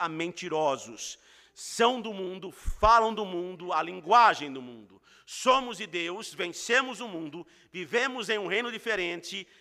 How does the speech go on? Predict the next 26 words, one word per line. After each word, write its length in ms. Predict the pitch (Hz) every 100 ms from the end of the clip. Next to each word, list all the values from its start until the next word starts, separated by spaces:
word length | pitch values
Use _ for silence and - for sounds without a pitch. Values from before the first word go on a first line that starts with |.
| _
ainda 680 | - 180 202 294 349 349 330
assim 480 | 269 - 233 208 226
dentro 480 | 175 208 269 285 254
do 140 | 285
mundo, 340 | 233 220 226 220
mas 260 | 220 214
jamais 640 | 185 202 202 240 269 269 208
a, 160 | 220 - - _
no 160 | 214 214
mundo 340 | 233 254 226
novamente. 720 | 214 214 208 208 147 - - - - - _ _ _ _ -
Não 220 | 226 240
sujeitos 680 | - 233 185 220 220 214 196
às 120 | 185
coisas 300 | - 196 190
do 80 | 190
mundo. 400 | 170 120 - - - - - _
O 140 | 196
mundo 400 | 208 294 302 226
se 140 | - 226
coloca 500 | 208 185 214 214 220
de 100 | 180
forma 380 | - 214 208 185
violenta 640 | 185 226 196 190 185 -
contra 380 | - 180 156 160
Deus. 460 | 123 92 - -